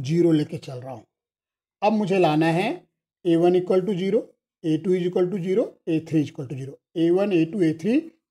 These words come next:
तीनों को value zero आना चाहिए। यदि ए वन, ए टू, ए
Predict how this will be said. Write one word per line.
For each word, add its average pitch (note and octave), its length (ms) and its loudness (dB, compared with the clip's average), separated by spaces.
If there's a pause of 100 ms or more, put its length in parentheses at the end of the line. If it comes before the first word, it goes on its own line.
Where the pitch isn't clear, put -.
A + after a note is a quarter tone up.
तीनों G3 240 -4
को A3 100 -8
value F3 280 0
zero D3 240 0
आना C#3 180 -10
चाहिए। B2+ 260 -18 (400)
यदि G#3 360 0
ए F3 120 4
वन, F#3+ 200 2
ए F3+ 120 2
टू, F#3+ 140 -2
ए E3+ 120 4